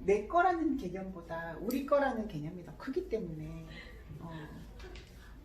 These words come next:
그러니까 여자, 여자를 대할 때, 편제를 갖고 있는 남자가 여자를 대할 때,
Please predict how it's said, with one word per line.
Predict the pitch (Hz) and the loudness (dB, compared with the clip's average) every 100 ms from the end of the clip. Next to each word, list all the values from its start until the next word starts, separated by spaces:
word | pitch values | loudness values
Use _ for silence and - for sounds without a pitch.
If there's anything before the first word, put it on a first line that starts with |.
| - 214 214 - 220 214 196 185 - - - - - - - - 240 220 202 214 214 214 196 - 185 - - - - | -14 -12 -12 -14 -12 -10 -10 -14 -14 -14 -14 -16 -14 -14 -14 -14 -10 -10 -10 -8 -8 -6 -6 -6 -8 -10 -12 -12 -8
그러니까 | - 196 202 | 0 4 6
여자, | 208 269 254 233 - | 6 4 4 0 0
여자를 | 180 180 214 208 196 | 0 2 2 0 0
대할 | 180 165 160 | -4 -6 -8
때, | 170 156 | -10 -8
편제를 | - 294 320 285 254 226 | 0 2 4 2 2 -2
갖고 | - - | -8 -8
있는 | 175 180 | -8 -8
남자가 | 165 143 - - 160 | -10 -10 -10 -10 -10
여자를 | 151 - 156 - | -10 -12 -12 -14
대할 | - - 202 - | -16 -14 -14 -12
때, | 208 196 196 | -10 -8 -8